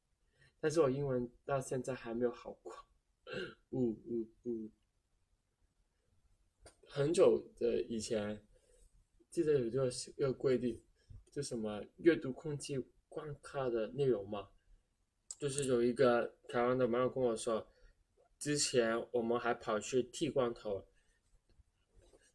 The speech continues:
然后留一个一撮头发下来，之后就规定头发不能只露一撮，不能，不然就要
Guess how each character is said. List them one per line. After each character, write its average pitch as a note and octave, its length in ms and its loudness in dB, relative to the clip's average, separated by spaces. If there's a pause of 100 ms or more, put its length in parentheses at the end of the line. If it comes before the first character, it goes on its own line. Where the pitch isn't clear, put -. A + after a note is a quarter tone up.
然 A#2+ 180 2
后 B2 540 6
留 A2+ 200 4
一 B2 120 4
个 A2 480 4 (1120)
一 D#3 100 -2
撮 - 180 -2
头 C3 160 -2
发 A#2+ 160 10
下 A#2+ 220 0
来， G2+ 240 -2 (400)
之 D3+ 180 2
后 D3 240 6
就 C#3 140 4
规 C3+ 220 6
定 B2 200 4
头 B2 200 -2
发 A#2+ 120 6
不 C#3 200 2
能 B2 200 6
只 - 140 2
露 A#2+ 180 8
一 A#2 140 2
撮， A#2 300 4
不 D3 200 6
能， A#2+ 320 4 (260)
不 F3 120 12
然 - 220 12
就 D3+ 100 8
要 B2+ 180 8